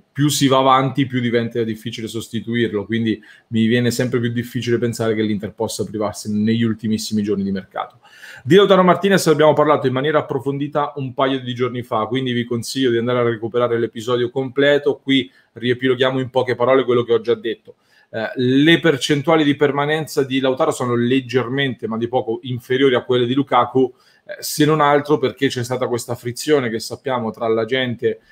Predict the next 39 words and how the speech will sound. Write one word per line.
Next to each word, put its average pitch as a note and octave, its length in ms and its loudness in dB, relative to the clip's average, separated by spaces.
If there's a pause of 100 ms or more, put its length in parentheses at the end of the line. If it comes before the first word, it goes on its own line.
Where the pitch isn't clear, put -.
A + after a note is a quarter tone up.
(120)
eh, G#2 160 -10
che A#2 140 0
ha A2 480 4
di G#2+ 80 -8
fatto C3 280 -2
rifiutato A#2+ 540 0
la A2 80 0
proposta A2+ 460 -4
di A2+ 60 -2
rinnovo A#2+ 300 0
formulata A#2+ 460 -4
dall'Inter. C3+ 640 -2 (240)
Detto C#3+ 380 2
questo, B2 480 4
Lautaro, B2 580 2 (840)
ehm, A2+ 480 -6
Lautaro, B2+ 400 2
cioè, B2 360 2 (240)
vorrei C3 260 2
passasse C#3 440 0
questo B2 200 -2
messaggio: A#2 380 -2
non C3 100 -2
è D3+ 60 0
che C3+ 100 -4
Lautaro A#2+ 420 2
vuole A#2 420 2
a G#2+ 60 0
tutti - 320 -12
i G2+ 40 -12
costi A2+ 360 -6
lasciare G#2 380 -6
l'Inter, F#2+ 440 -10
questo B2 320 -4
va, G#2 220 -2 (380)
eh, G#2+ 180 -6
subito G#2+ 1000 2
sottolineato, G#2 760 -8
anzi, G2+ 520 -2